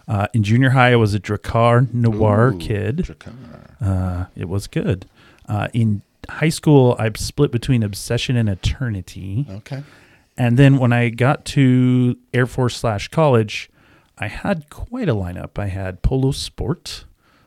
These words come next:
Speaker 1: I had Jupe, came in a pink bottle. Uh, Fahrenheit, which was
Speaker 2: Wow.
Speaker 1: a, a sharp one. And then I had the Tommy Hilfiger cologne,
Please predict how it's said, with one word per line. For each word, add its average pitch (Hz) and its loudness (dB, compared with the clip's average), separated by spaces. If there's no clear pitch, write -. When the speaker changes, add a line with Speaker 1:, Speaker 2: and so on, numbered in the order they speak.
Speaker 1:
I 110 -4
had 101 -4
Jupe, 110 0
came 117 -4
in 104 -2
a 95 -4
pink - -6
bottle. - -8
Uh, 101 0
Fahrenheit, 131 0
which - -6
was 104 0
Speaker 2:
Wow. 98 -2
Speaker 1:
a, 95 -6
a - -10
sharp - 0
one. 92 -6
And 131 4
then - 4
I 185 4
had 151 4
the 127 2
Tommy 175 2
Hilfiger 117 0
cologne, 110 2